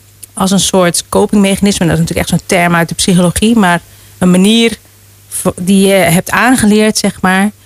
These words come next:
Ehm, eh, een rol die je hebt aangeleerd om maar met het leven te dealen. En dat was voor mij, eh, was dat, dat ik altijd wilde presteren. En dan ging het goed met me.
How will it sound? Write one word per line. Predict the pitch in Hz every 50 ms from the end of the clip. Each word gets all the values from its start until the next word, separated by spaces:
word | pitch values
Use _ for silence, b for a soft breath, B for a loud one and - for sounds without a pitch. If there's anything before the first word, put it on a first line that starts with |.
| b b b b b b b -
Ehm, | - 185 185 180 175 175 175 175 175 170 170 170 - - - -
eh, | - 156 180 185 175 175 170 -
een | - 175 175
rol | 180 202 233 240 240 240 233 196
die | 202 196
je | 196
hebt | 196 -
aangeleerd | 190 196 196 180 190 185 185 185 185 185 -
om | - - 190
maar | 190 180 175
met | 175 180 175 170 160 -
het | - 170 156 151
leven | 175 185 190 170 165
te | - 156
dealen. | 151 202 202 185 165
En | 165 160
dat | 165 -
was | 190 190 - -
voor | - 175
mij, | 170 170 180 226 269 320 330 302 - -
eh, | - 196 202 202 196 196
was | 180 196 208 196 - -
dat, | - 196 190 185 - -
dat | - 185 180 185
ik | 180 -
altijd | - 185 175 165
wilde | 165 190 185 165 160
presteren. | - - 160 - - 190 160 143 - - - - - - - - - - -
En | 170 160
dan | 180 202 196
ging | - 220 208
het | 190 -
goed | - 175 151 -
met | 156 143 - -
me. | 135